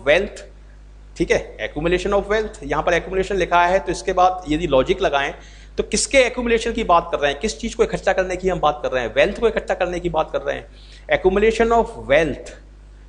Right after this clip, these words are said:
ठीक है, ये पूरा एक subject हो गया, पूरा subject हो गया, तो उसके बाद verb आ जाएगी। Accumulation of wealth is not, ये हो जाएगा is not,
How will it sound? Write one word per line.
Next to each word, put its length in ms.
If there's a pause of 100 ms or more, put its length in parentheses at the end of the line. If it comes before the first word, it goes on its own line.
(140)
ठीक 100
है, 80
ये 100
पूरा 220
एक 100
subject 420
हो 100
गया, 140
पूरा 420
subject 440
हो 60
गया, 160
तो 80
उसके 180
बाद 120
verb 240
आ 40
जाएगी। 360 (520)
Accumulation 480
of 120
wealth 360 (180)
is 360
not, 440 (420)
ये 80
हो 100
जाएगा 460
is 180
not, 440